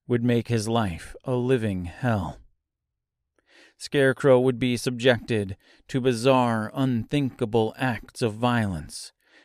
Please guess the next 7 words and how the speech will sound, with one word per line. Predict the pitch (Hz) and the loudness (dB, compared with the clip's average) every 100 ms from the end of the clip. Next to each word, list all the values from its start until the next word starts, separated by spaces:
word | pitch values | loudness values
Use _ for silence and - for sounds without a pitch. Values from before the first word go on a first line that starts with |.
| _ | _
and | 113 | -2
abuse | 104 123 135 104 - - - _ | -2 0 0 0 -4 -14 -18 _
for | - 113 | -2 -2
a | 110 | 0
very | 113 139 127 117 110 | 0 2 4 2 -2
long | 107 117 123 113 107 98 92 | -2 0 0 0 -2 -4 -8
time, | - 120 110 87 69 | -6 -2 -2 -4 -8